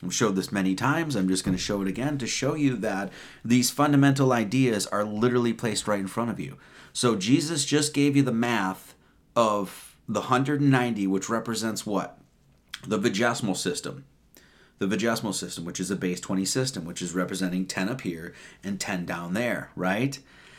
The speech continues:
Okay, well, just so you know, the mathematical pattern of your phalanges on your hands,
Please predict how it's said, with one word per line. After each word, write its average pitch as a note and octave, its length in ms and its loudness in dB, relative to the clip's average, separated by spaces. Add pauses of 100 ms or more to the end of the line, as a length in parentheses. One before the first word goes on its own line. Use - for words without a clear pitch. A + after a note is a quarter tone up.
(640)
Okay, G2+ 480 0
well, G2+ 160 2
just A#2+ 240 0
so D3 80 4
you C3 160 4
know, B2 340 2
the A#2+ 80 -2
mathematical C3 720 0
pattern B2+ 480 -2
of G#2 120 -2
your A2 120 2
phalanges A#2 760 -2
on A2+ 140 0
your G#2 260 -4
hands, A#2+ 560 -4